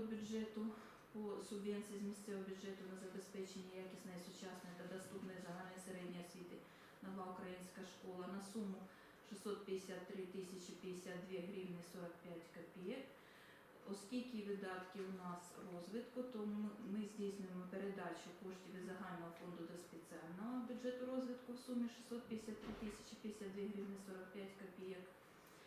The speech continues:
Кошти ці спрямовуються на видатки спеціального фонду бюджету розвитку по відповідній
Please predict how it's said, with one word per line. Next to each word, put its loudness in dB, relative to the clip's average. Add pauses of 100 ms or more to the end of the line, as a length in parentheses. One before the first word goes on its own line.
(440)
Кошти 4 (140)
ці 0 (160)
спрямовуються 2 (160)
на 2 (240)
видатки 2 (100)
спеціального 0 (100)
фонду 2 (120)
бюджету 0 (140)
розвитку -2 (140)
по 0 (100)
відповідній 4